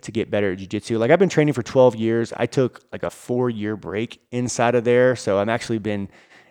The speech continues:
at this thing, like, almost fifteen, sixteen years. Um, I don't count that time that I didn't train, but, you know, I would say there was a period of time where I was, like, only learning from the instructor, and I got a little bit better, but I was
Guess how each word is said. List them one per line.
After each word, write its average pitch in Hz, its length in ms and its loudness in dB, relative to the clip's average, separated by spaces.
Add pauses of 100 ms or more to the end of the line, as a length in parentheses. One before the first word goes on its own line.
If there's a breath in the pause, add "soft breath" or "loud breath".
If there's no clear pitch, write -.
(140 soft breath)
at 123 160 -2
this 117 220 -2
thing, 117 360 0
like, 90 220 -6
almost 117 300 -2
fifteen, 110 340 -6
sixteen 120 540 -6
years. 120 340 -4 (420 loud breath)
Um, 95 140 -4
I - 80 -2
don't 117 160 -2
count 104 200 -4
that - 160 -2
time 98 240 -2
that 92 80 -2
I 85 60 -2
didn't 101 260 -8
train, 107 300 -4
but, 110 240 2 (800)
you 123 80 -2
know, 113 240 0 (460)
I 139 100 4
would 175 140 6
say 151 260 4
there 139 160 4
was 143 160 4
a 156 60 4
period 143 300 2
of - 40 -10
time 131 220 2
where 123 120 2
I 120 60 6
was, 120 140 2
like, 101 240 0
only 127 320 0
learning 117 340 -2
from 117 180 -4
the 123 100 -2
instructor, 135 560 -2
and 226 80 -8
I 262 60 -6
got 165 180 4
a - 20 2
little 120 140 2
bit 110 180 -2
better, 104 260 0
but 123 360 -2
I 147 80 0
was 180 160 2